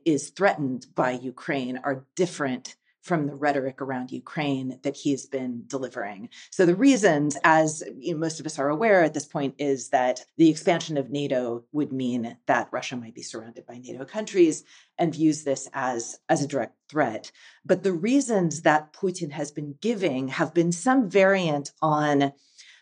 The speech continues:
Ukraine doesn't really exist anyway and has always really been part of Russia.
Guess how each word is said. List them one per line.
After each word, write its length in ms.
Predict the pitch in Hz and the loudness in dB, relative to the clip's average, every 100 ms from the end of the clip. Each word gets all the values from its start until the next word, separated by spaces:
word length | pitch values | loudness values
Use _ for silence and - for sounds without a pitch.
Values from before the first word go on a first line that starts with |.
| _ - | _ -2
Ukraine 400 | 190 196 226 214 | 0 2 2 6
doesn't 240 | 190 185 | 4 4
really 240 | 175 160 | 4 6
exist 380 | 156 151 151 - | 6 4 -2 0
anyway 640 | 226 247 202 143 123 160 202 _ _ _ _ _ - | 4 6 8 6 6 2 -2 _ _ _ _ _ -2
and 380 | 175 160 156 156 | 0 2 0 -2
has 220 | - 170 | 0 0
always 560 | 156 190 180 170 143 139 | 4 4 6 6 4 -2
really 240 | 180 185 | 0 4
been 180 | 175 156 | 4 4
part 240 | 147 156 147 | 2 2 2
of 140 | 135 | 4
Russia. 580 | 160 247 - 135 127 | 4 4 4 4 4